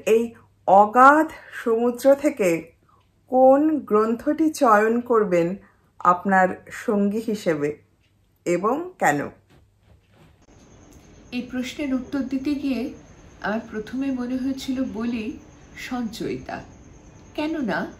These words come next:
Speaker 2: সঞ্চয়িতায় পূর্বাপর রবীন্দ্রনাথের কাব্যজীবনের প্রথম থেকে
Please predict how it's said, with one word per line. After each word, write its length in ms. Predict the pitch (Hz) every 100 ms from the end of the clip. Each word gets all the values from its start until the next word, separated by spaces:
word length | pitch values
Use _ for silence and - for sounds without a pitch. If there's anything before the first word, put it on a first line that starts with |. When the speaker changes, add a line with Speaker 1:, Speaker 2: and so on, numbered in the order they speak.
| - - - - - - - - -
Speaker 2:
সঞ্চয়িতায় 800 | 196 196 254 262 262 254 247 294 - - - - - - - - -
পূর্বাপর 680 | 302 269 233 180 - 151 220 - - - - - - - -
রবীন্দ্রনাথের 760 | 196 196 196 196 208 214 233 220 - - - - - - -
কাব্যজীবনের 800 | 180 170 196 208 208 220 220 220 -
প্রথম 380 | 190 - 240 233
থেকে 360 | 233 240 440